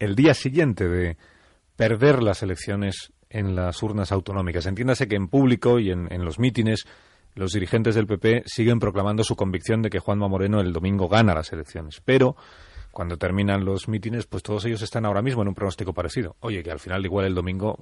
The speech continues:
va Juanma Moreno y gana las elecciones autonómicas, pero el pronóstico en este momento no es ese. El pronóstico dice que el P P quedará segundo, que Susana Díaz será primera, ganará las elecciones, y que por tanto le va a corresponder a ella tomar la iniciativa, le va a corresponder a ella ver a qué puerta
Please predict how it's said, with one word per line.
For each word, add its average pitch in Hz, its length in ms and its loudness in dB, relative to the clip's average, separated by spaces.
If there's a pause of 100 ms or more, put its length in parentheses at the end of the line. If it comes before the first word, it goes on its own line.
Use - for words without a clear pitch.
(140)
va 92 100 0
Juanma 98 320 -2
Moreno 95 280 -2
y 98 60 0
gana 92 180 -2
las 87 160 -4
elecciones 87 360 -6
autonómicas, 92 540 -2
pero 92 240 -4 (580)
el 107 140 -2
pronóstico 139 420 0
en 127 60 0
este 123 140 -4
momento 110 360 -2
no 95 140 0
es - 120 -2
ese. 135 220 -2
El 113 100 -8
pronóstico 104 380 -6
dice 101 240 -4
que 90 40 -4
el 95 80 -2
P 92 120 -8
P 110 140 -4
quedará 92 280 -2
segundo, 123 520 0 (520)
que 98 140 -4
Susana 110 340 0
Díaz 113 280 4
será 90 260 -4
primera, 123 400 0
ganará 90 320 -4
las 90 180 -2
elecciones, 104 560 -6 (580)
y 110 140 -6
que 101 140 -2
por 107 160 0
tanto 113 200 0
le 110 80 6
va 107 100 6
a - 20 -2
corresponder 101 500 0
a 107 100 4
ella 117 280 2
tomar 104 420 0
la 107 100 2
iniciativa, 95 640 -2
le 87 120 -4
va 92 80 2
a 95 40 -4
corresponder 104 400 -2
a 98 80 0
ella 107 180 2
ver 107 120 2
a 95 60 0
qué 101 140 -4
puerta 104 520 0